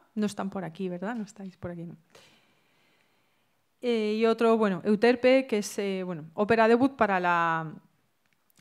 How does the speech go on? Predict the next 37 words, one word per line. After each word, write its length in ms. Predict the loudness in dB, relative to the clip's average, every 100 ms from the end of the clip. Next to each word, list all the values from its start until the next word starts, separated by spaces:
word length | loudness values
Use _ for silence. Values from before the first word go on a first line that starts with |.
| _
para 240 | -6 -2
la, 280 | 0 0 0
la 120 | -2
Europa, 720 | -2 -2 -2 0 2 2 -2 -4
eh, 240 | -6 -6 -6
inclusiva, 580 | -8 -10 -12 -12 -10 -10
¿no? 120 | -8
De 60 |
la 100 | -8
Asociación 440 | -8 -10 -12 -10 -10
Cultural 420 | -8 -6 -4 -2
Amigos 320 | -2 -4 -4
de 100 | -4
la 80 | -4
Orquesta 640 | -6 -10 -14 -8 -8 -8
Ciudad 280 | -10 -10 -10
de 80 | -10
Al-, 260 | -10 -12 -12
de 80 |
Almería, 460 | -12 -12 -14 -14 -14 -20 _ _ _ _ _ _
eh, 180 | -10 -8
que 120 | -8
tiene 260 | -10 -8 -8
que 100 | -8
ver 160 | -8
también, 380 | -8 -8 -6 -8
pues 320 | -8 -10 -12
eso, 220 | -16 -20 -16
con 180 | -12
el 80 | -10
diálogo 300 | -10 -10 -10
intercultural, 800 | -12 -18 -20 -16 -8 -4 -4 -6
integración 640 | -8 -12 -14 -14 -16 -14 -12
de, 340 | -10 -10 -10
de 80 | -10
refugiados, 1000 | -12 -12 -12 -6 -2 -2 -2 -2 -4 -6
movilidad, 640 | -8 -6 -6 -4 -4 -6